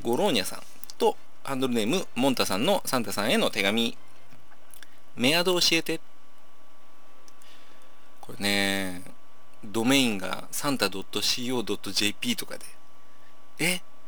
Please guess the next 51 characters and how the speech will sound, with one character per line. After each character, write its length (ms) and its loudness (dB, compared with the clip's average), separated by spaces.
日 80 0
本 160 2
企 180 0
業 140 4
だ 80 2
っ 60 -2
た 100 -2
の？」 240 -2
み 140 -2
た 100 0
い 60 -2
な 180 -4
展 220 0
開 340 2
だ 120 0
っ 20 -2
た 140 -2
ら 60 -2
面 120 -2
白 160 -2
い 20 -4
で 60 -4
す 80 0
よ 100 -4
ね。 160 -2
ヤ 120 4
フ 200 2
ー 20 2
と 100 0
か 120 -4
ホ 100 -4
ッ 60 -6
ト 100 2
メ 120 6
ー 40 4
ル 80 0
と 80 -4
か 100 -6
ね。 100 0
<laughs> 460 -6
無 120 2
料 160 2
の 100 -2
使 160 -2
っ 40 -4
て 100 -6
た 100 -6
り 100 -6
ね。 160 -6
う 40 -6
ん。 280 -6